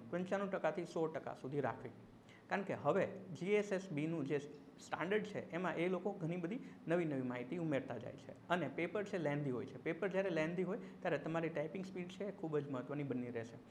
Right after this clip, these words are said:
આમ આપણે વાત કરીએ તો ઇંગ્લિશમાં પચીસથી ત્રીસની ટાઈપિંગ સ્પીડ હોવી જોઈએ અને ગુજરાતીમાં વીસથી પચીસની ટાઈપિંગ સ્પીડ હશે તો બી તમારું પેપર છે ને એ ખૂબ આસાનીથી કમ્પ્લીટ થઈ જશે. અને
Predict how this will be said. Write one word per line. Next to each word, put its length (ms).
આમ 140
આપણે 160
વાત 280
કરીએ 160
તો 240
ઇંગ્લિશમાં 520
પચીસથી 440
ત્રીસની 460
ટાઈપિંગ 360
સ્પીડ 280
હોવી 200
જોઈએ 280
અને 160
ગુજરાતીમાં 760
વીસથી 280
પચીસની 480
ટાઈપિંગ 320
સ્પીડ 260
હશે 220
તો 120
બી 140
તમારું 340
પેપર 320
છે 120
ને 120
એ 160
ખૂબ 280
આસાનીથી 520
કમ્પ્લીટ 400
થઈ 60
જશે. 260
અને 180